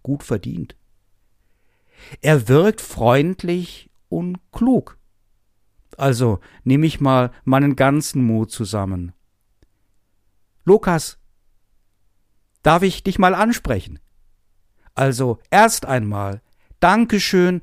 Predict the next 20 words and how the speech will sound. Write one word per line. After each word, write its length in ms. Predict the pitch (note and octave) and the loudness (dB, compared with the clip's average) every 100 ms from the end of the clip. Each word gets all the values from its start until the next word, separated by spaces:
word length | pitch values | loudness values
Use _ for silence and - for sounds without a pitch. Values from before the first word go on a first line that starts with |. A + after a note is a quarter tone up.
| - | -8
für 200 | - F#3 | 0 2
dein 180 | F#3 G#3+ | 4 2
Evangelium. 800 | G3+ G3 F3 D#3 D#3+ C3 F2 - _ _ _ _ _ _ _ _ - - - | 0 0 0 0 -2 -4 -6 -12 _ _ _ _ _ _ _ _ -20 -20 0
Ja, 200 | E3 E3 | 2 2
ich 240 | G3+ F#3 - | 0 -2 0
bin 460 | E3+ E3+ E3 D#3 - _ _ - | 0 2 -2 -4 -8 _ _ -2
Michael, 680 | G#3 A3 G#3 F#3+ F#3+ F#3 D3+ | 0 2 2 2 2 0 -2
ich 140 | C#3 | -2
bin 120 | D#3 | -2
auch 280 | D3 F3 F#3 | 2 0 0
Christ 560 | - F3+ F#3 - - - _ _ _ _ _ | -2 -2 -2 -6 -14 -20 _ _ _ _ _
und 180 | - C#3 | -4 0
das 180 | D#3 - | 0 0
Gleichnis 580 | D#3 F#3 A3+ - E3+ - | 2 2 2 -2 -4 0
vom 180 | D3+ D3+ | -2 0
verlorenen 540 | D3+ C#3 C#3+ C#3 B2 | 0 0 0 -2 -4
Sohn 300 | A#2 B2+ C3+ | -2 -2 -2
ist 200 | C3+ - | -6 -2
total 600 | D#3+ D#3 - D#3 E3+ F3 | 0 0 -2 0 0 -2
klasse. 540 | - C3+ A2 - - | -6 -8 -6 -10 -16